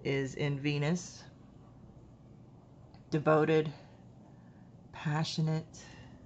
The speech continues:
And I'm gonna put theatrical. This might be a negative attribute, and I'm not putting a lot of the negative in here. I try to keep things on the positive, but you can see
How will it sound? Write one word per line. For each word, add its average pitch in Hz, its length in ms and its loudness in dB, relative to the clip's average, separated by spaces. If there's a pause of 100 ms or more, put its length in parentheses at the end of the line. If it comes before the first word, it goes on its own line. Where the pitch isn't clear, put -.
(1160)
And 196 80 4
I'm 311 140 4
gonna 381 140 8
put - 300 2
theatrical. 156 920 10
This 175 180 2
might 220 240 8
be 220 140 4
a 185 60 10
negative 165 480 8
attribute, 185 600 4
and 180 100 8
I'm 185 120 10
not 254 200 2
putting 202 260 4
a 175 40 8
lot 170 240 8
of 156 60 4
the 156 80 4
negative 160 600 6 (100)
in 160 200 2
here. 170 380 6
I 147 60 2
try 151 200 -2
to 151 80 -4
keep - 300 -6
things 151 180 2
on 147 140 4
the 151 80 -2
positive, 160 640 2
but 175 160 -2
you 226 80 0
can 233 160 2
see 202 520 4